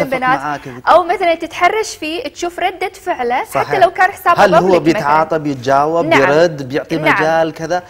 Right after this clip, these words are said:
Speaker 1: بس أنا عندي مشكلة يا أستاذة بشرى.
Speaker 2: أي نعم.
Speaker 1: المشكلة هي إلى أنه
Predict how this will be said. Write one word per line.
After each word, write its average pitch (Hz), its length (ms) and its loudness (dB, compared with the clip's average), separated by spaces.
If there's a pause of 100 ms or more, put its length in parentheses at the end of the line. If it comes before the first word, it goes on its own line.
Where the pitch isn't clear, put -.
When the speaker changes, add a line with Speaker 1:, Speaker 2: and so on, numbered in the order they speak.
(240)
Speaker 1:
بس - 140 -10
أنا 254 140 0
عندي 233 220 -6
مشكلة 139 340 -10
يا 80 460 -12
أستاذة 82 260 -20
بشرى. 82 380 -20
Speaker 2:
أي 247 120 -12
نعم. 214 180 -16 (160)
Speaker 1:
المشكلة 190 420 -2
هي 139 220 -10
إلى 131 240 -8
أنه 113 280 -8